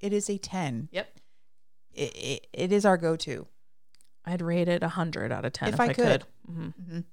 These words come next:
Speaker 1: Ten.
Speaker 2: Yeah, mine is ten out of ten for me, definitely.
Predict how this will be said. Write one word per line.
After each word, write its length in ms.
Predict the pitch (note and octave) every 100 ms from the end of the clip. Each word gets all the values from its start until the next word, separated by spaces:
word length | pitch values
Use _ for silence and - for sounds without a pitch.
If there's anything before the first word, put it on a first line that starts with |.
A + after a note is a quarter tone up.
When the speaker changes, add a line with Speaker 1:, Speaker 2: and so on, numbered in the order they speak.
| - - -
Speaker 1:
Ten. 280 | - E3 D3+ - - - -
Speaker 2:
Yeah, 180 | F3+ D#3+
mine 360 | E3+ F#3 G3
is 300 | G3 F#3+ - - - - - -
ten 160 | - F#3
out 140 | F3+
of 80 | F3
ten 280 | - F3+ G#3
for 120 | F3+
me, 320 | F#3 G3+ C4+ -
definitely. 640 | D#3+ - F3+ F#3+ G#3+